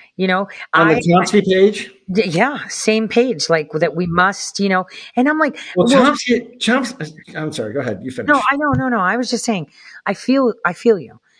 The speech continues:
Speaker 1: because I have a lot of people, because I'm, I consider myself smart, <laughs> right? And I've, you know, mingled with very smart people, and I, I just don't see how they don't see it.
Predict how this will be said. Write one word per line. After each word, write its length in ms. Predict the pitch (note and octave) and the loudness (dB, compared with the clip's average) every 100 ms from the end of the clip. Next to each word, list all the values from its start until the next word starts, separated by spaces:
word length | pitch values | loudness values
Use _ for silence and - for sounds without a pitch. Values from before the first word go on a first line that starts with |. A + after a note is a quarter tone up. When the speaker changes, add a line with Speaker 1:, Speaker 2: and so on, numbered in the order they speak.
| _ | _
Speaker 1:
because 220 | G3 F#3+ | -6 -2
I 80 | G#3 | -2
have 160 | G#3+ G#3 | 0 -2
a 60 | |
lot 180 | G3 G#3 | 0 -2
of 100 | A3 | -2
people, 400 | - F#3 E3 D#3+ - - _ - | -6 -4 -2 -4 -6 -20 _ -8
because 320 | F#3 F3+ - | -4 -4 -4
I'm, 240 | C3 F3+ - | -4 -4 -4
I 200 | - D#3+ | -2 -2
consider 360 | F#3+ G3 - D3+ | -2 -10 -4 -4
myself 380 | C#3+ C#3 C3+ B2+ | -4 -4 -6 -6
smart, 580 | - C3 C3 D3+ - - _ | -8 -4 -4 -6 -12 -20 _
<laughs> 160 | - - | -16 -4
right? 340 | E3+ A#3+ B3+ - - - | 0 0 -2 -16 -16 -4
And 140 | F3 | -2
I've, 220 | D#3+ E3 D#3+ _ _ - | -2 -4 -12 _ _ -12
you 300 | E3+ E3+ F#3+ | -8 -2 -2
know, 100 | D#3 | 0
mingled 420 | D#3+ F3 F3+ D3 | -2 0 0 2
with 240 | D3+ C#3 | 0 0
very 220 | D3 D#3+ | -2 0
smart 320 | D#3+ - D#3 - | -2 -2 -2 -2
people, 400 | F3+ F3+ D3+ E3 | -8 -4 -4 -2
and 260 | - D3+ D#3 - - _ - | -4 -6 -6 -12 -20 _ -4
I, 200 | F3 G3+ | -2 -2
I 100 | E3 | -4
just 220 | E3+ E3+ - | -6 -6 0
don't 240 | G3 G#3+ | 0 0
see 220 | - A#3 | -2 0
how 160 | F3+ F3+ | 0 0
they 140 | E3+ | 0
don't 180 | F3 F3+ | -2 -2
see 220 | - A#3+ | -2 -2
it. 160 | D4 | -2